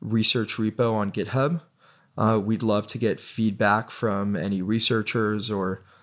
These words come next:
people versed in, in crypto economics. And, uh, we're gonna be rolling out some of that software later this year.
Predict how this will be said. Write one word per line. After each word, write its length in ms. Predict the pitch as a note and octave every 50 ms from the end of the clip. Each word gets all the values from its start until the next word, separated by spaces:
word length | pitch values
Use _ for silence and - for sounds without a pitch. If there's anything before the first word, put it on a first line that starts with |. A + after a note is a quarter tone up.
| _ _ _ -
people 240 | B2+ A#2 A#2+ A2+
versed 340 | G2+ - A2 G#2 G2+ - -
in, 280 | A2 G2+ G2 G2+ F#2+ -
in 180 | - G2+ G2+
crypto 320 | G2 - A#2+ - - A2+ G#2
economics. 760 | G#2 - G#2 F#2+ G2+ A#2 C3 D#3+ - - - - - - - - - - - - - -
And, 560 | - A#2+ A#2+ A#2+ A#2 A#2 A2 A2+ A2+ G#2 A2+ - -
uh, 400 | A2+ A#2+ A#2 A2+ A2+ A2+ G#2+ - - -
we're 220 | - C#3 C3 C3 A#2+
gonna 180 | C3+ C3+ C3
be 380 | A#2+ A#2+ B2+ B2 A#2+ A#2 A#2 A2 - - -
rolling 480 | A#2 A2+ A#2+ A#2 A2+ A2+ A#2+ A2+ A2
out 340 | G#2+ G#2 G#2+ A2+ A2 - - _ _ _
some 280 | - - - C#3 C#3 D3+
of 60 | D#3+
that 200 | C#3 A#2 G#2+ -
software 720 | - - G#2+ G#2 G#2 - - A#2 G#2+ G2+ G2+ G2+ G2 G2+ - _ _ _ _ _ _
later 300 | - A2 G#2+ G2+ G2+ G2+
this 180 | G2 G2+ - -
year. 160 | C3 B2